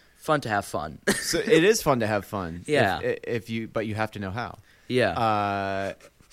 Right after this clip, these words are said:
Speaker 2: <laughs>
Speaker 1: Did you seriously just make a Cat in the Hat reference?
Speaker 2: I did, and then I waited until I saw the recognition in your eyes.
Speaker 1: <laughs> Yeah.
Speaker 2: Um,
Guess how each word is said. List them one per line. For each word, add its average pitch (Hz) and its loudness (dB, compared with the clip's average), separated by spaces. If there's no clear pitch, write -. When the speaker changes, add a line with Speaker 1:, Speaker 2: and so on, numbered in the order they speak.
Speaker 2:
<laughs> - 0
Speaker 1:
Did 196 2
you 208 0
seriously 247 2
just - 6
make 185 4
a 170 6
Cat 175 8
in 147 -2
the 143 6
Hat 165 4
reference? 123 -4
Speaker 2:
I 135 8
did, 139 4
and 135 2
then 127 2
I 120 4
waited 117 2
until 104 0
I 101 -2
saw 101 0
the 95 0
recognition 92 -2
in 95 4
your 92 -2
eyes. 90 -4
Speaker 1:
<laughs> - -6
Yeah. 143 4
Speaker 2:
Um, 131 4